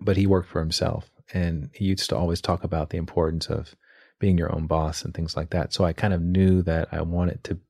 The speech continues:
have that for myself eventually. And I went to these companies to tour the company b-, at,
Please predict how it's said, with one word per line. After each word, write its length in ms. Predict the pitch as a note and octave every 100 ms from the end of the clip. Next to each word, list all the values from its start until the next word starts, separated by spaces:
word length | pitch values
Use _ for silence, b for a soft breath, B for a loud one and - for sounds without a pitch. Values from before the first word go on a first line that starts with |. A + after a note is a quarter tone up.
| _ _ _ _ _ -
have 280 | - F#2+ F#2+
that 240 | F2 - -
for 100 | -
myself 460 | F#2 E2 - D#2+ -
eventually. 580 | E2 F2 - D2 D2+ - B B B B B B B -
And 120 | G2
I 40 | F#2+
went 180 | G#2+
to 80 | -
these 240 | F2+ E2+ -
companies 640 | G#2 A2+ G2 F2 F2 - _ _ _ -
to 100 | F2+
tour 320 | - A2 G2
the 80 | F#2
company 420 | - E2 E2 E2
b-, 140 | D#2+ -
at, 160 | - D2+